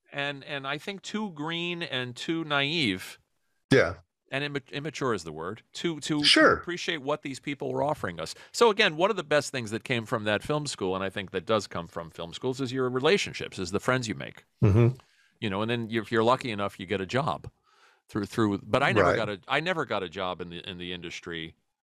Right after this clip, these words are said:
Speaker 1: when I got out of film school. I was, I got a film degree. I was still wandering aimlessly around Manhattan. And, uh, it wasn't until I started my own comedy group.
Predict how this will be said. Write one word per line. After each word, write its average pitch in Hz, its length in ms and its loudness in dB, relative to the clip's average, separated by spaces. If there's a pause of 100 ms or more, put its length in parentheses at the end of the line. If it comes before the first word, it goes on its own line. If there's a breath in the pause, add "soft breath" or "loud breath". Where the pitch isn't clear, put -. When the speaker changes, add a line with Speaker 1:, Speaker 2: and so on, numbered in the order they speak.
(120)
Speaker 1:
when 95 160 -2
I 95 80 0
got 87 160 2
out 85 80 -2
of 85 60 -6
film 82 240 -8
school. 90 260 -2
I 131 140 4
was, 127 360 -8
I 127 100 0
got 147 200 0
a 147 80 -4
film 143 320 -4
degree. 120 380 -2
I 107 140 -2
was 104 160 -4
still 160 360 0
wandering 117 560 2
aimlessly 104 680 0 (800 soft breath)
around 104 320 0
Manhattan. 95 560 -4 (920)
And, 87 380 -6
uh, 90 240 -4
it 123 120 -2
wasn't 143 220 2
until 117 220 0
I 107 80 2
started 107 340 -2
my 98 160 -2
own 98 160 -4
comedy 117 420 0
group. 82 360 -10